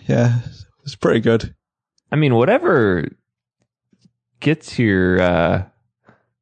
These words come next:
Speaker 2: gets your rocks off there, I guess.
Speaker 1: <laughs> I thought it was bloody hilarious.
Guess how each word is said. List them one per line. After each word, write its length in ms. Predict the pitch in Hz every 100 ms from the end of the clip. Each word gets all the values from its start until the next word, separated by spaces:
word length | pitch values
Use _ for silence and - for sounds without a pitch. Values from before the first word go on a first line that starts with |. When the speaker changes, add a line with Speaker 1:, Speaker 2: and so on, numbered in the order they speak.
| _ _
Speaker 2:
gets 220 | - -
your 80 | -
rocks 380 | 110 175 285 -
off 300 | - 85 -
there, 220 | - 80
I 100 | -
guess. 500 | - - 120 - - - _ _ _
Speaker 1:
<laughs> 400 | _ _ _ - - - -
I 80 |
thought 260 | - - 107
it 40 | 101
was 100 | 110
bloody 320 | 110 120 107
hilarious. 1040 | 113 113 110 120 - - - - - -